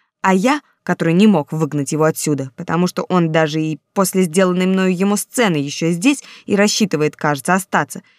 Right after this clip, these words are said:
я также лишусь уважения за то, что допустил такое положение вещей. И ты думаешь, что господин Фрюманс может делать на мой счет такие предположения? Он, который мог бы быть моим отцом?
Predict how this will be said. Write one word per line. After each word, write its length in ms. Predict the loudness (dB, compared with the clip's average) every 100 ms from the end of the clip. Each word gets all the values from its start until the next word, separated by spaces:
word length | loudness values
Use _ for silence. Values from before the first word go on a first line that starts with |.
| _
я 260 | -2 2 2
также 460 | 2 0 0 -4
лишусь 340 | -4 -4 -8 -8
уважения 560 | -2 0 2 2 0 -2
за 120 | -4
то, 120 | -4
что 140 | -8 -6
допустил 440 | -4 -4 -2 -2
такое 300 | 0 0 0
положение 500 | 2 2 2 2 2
вещей. 420 | 2 0 -2 -4 _ _ _ _ _ _
И 140 | -4
ты 180 | 0 -2
думаешь, 500 | 0 0 0 -2 -4 -14 -20
что 180 | -6 -4
господин 480 | -2 -2 0 -2 -2
Фрюманс 560 | -4 -2 -2 -4 -6 -2
может 360 | 0 0 -2
делать 360 | -2 -2 -2 -2
на 100 | -2
мой 200 | -2 -2
счет 300 | -4 -6 -6
такие 340 | -6 -4 -4
предположения? 840 | -2 -4 -2 -2 0 -2 -2 -2 -4 -8 -20 -12 -4
Он, 320 | 0 0 -2
который 380 | -4 -2 0 0
мог 280 | 0 0 -2
бы 120 | -2
быть 220 | -2 -2
моим 220 | -2 0
отцом? 440 | -2 -4 -6 -4